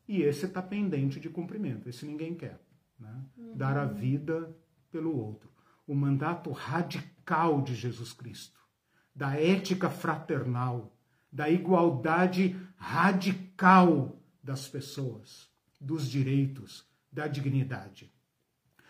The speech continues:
Speaker 1: que inspirou muitos valores da República Americana,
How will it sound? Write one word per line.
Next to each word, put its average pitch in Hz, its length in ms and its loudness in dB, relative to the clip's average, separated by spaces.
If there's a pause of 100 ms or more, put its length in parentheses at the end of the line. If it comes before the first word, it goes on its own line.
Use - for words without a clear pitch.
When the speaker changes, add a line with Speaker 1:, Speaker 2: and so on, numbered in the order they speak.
(260)
Speaker 1:
que 311 280 10
inspirou 196 1120 6 (120)
muitos 302 680 10
valores 220 460 6
da 247 80 2
República 214 540 2
Americana, 311 800 0